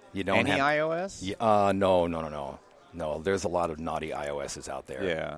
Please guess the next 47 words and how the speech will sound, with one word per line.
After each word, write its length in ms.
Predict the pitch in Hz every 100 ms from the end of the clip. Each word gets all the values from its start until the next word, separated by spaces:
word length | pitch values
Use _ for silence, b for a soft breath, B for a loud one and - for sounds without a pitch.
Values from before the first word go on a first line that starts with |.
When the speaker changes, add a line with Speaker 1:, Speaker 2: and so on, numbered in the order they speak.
| 80
Speaker 1:
Yeah. 380 | 69 64 62 60 B B B B B -
Uh, 260 | 87 80
we 260 | 78 104 107
have, 400 | 101 85 85 92
uh, 140 | 82
quote-unquote, 960 | - - 110 101 92 78 85 76 71 - _ _ - - - - -
validated, 840 | 85 92 90 87 82 80 80 76 - _ - - - -
uh, 220 | 71 73 73
the 320 | 76 73 71 -
three 200 | - 92
shape, 300 | 80 90 82 - - - _ -
the 80 |
la-, 40 | 82
Speaker 2:
Trios. 220 | 87 82 92
Speaker 1:
the 60 |
later, 320 | 87 87 82 -
the 100 | 87
later 240 | 98 92
Trioses. 600 | - 92 85 82 - 80
Speaker 2:
Five, 360 | 80 85 98 107
I 100 | 117
think. 220 | 120 139 - -
Speaker 1:
Yeah, 320 | 98 98 98
well, 140 | 104 120
the 80 | 110
four 260 | 98 92
will 60 | 85
work. 380 | 85 85 87 -
Probably 240 | 127 107
Speaker 2:
Yeah. 100 | 87
Speaker 1:
the 60 | 90
three 160 | 87
too. 320 | 82 90 78 80
They 120 | 107
just, 220 | - -
they 120 | 107
just 240 | 98 87 -
do 120 | 95
a 40 |
bit. 200 | 82 87 B B B
The 60 | -
nice 200 | 123 117
thing 120 | 110
about, 300 | 90 87 82 - _ _ _
there's 160 | 120 120
some 140 | 110
parameters. 600 | 98 82 69 58 58 -